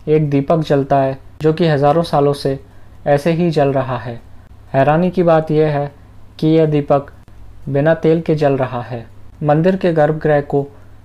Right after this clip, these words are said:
ठंडा रखा जाता है, पर फिर भी मूर्ति का तापमान एक सौ दस Fahrenheit रहता है, जो कि काफ़ी रहस्यमयी बात है।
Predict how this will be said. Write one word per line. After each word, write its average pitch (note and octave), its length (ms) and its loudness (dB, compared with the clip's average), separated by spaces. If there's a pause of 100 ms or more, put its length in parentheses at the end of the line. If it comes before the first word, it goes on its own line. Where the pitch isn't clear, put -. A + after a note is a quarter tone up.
ठंडा D3+ 280 2
रखा C#3 300 0
जाता C3+ 340 -2
है, B2+ 180 -6 (400)
पर D3+ 120 2
फिर D#3+ 220 0
भी D3+ 240 0 (320)
मूर्ति D3 360 0
का E3+ 120 2
तापमान C#3+ 520 -2 (520)
एक D3+ 160 0
सौ E3+ 140 0
दस F3 200 0
Fahrenheit D#3 600 0
रहता B2+ 240 0
है, B2 220 -4 (640)
जो D3+ 200 2
कि F3+ 120 -2
काफ़ी D#3+ 340 2
रहस्यमयी D3+ 540 0
बात C#3 280 -2
है। A2+ 220 -10